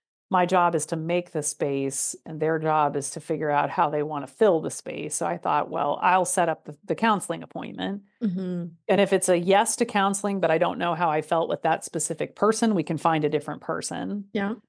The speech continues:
Speaker 1: Um, "My only request of you is that you will make an honest attempt to try to make this something that could be useful for you."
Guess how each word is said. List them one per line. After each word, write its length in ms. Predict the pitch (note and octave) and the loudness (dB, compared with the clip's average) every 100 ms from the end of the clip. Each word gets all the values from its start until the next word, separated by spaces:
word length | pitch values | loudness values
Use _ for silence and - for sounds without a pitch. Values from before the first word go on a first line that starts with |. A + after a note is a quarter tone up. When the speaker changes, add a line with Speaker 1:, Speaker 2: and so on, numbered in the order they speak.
| _ - | _ 0
Speaker 1:
Um, 460 | - D3+ D3+ D3 E3 | 2 2 0 -8 0
"My 200 | E3 E3 | 2 4
only 280 | F3 E3+ | 2 2
request 440 | E3 D#3+ E3+ D#3 - | 2 4 2 2 -2
of 100 | D#3 | -4
you 360 | C#3+ - E2+ - | -2 -2 -2 -2
is 260 | D#3+ D3+ | 0 2
that 180 | D3+ D3+ | 2 2
you 120 | E3 | 2
will 120 | D3 | 2
make 180 | C#3+ C#3+ | 2 0
an 80 | D3 | 0
honest 420 | - D3 C#3+ - | -2 -2 -2 -2
attempt 560 | D3 - E3 D#3 - - _ - | -6 -6 -6 -6 -8 -14 _ -6
to 80 | F3+ | -4
try 260 | - D#3+ | 0 2
to 60 | C#3+ | 2
make 240 | C#3+ - | -2 -4
this 440 | - D#3+ C#3+ - - _ | 0 0 0 -2 -4 _
something 600 | - D#3 C#3 C#3+ C#3 D3 _ _ _ _ | -2 -2 -2 -4 -4 -8 _ _ _ _
that 140 | D#3 - | -4 -2
could 160 | F3+ | -4
be 100 | F3 | -4
useful 420 | - - - - - | -4 -4 -4 -6 -8
for 200 | - - | -6 -8
you." 400 | - C3+ - | -6 -8 -8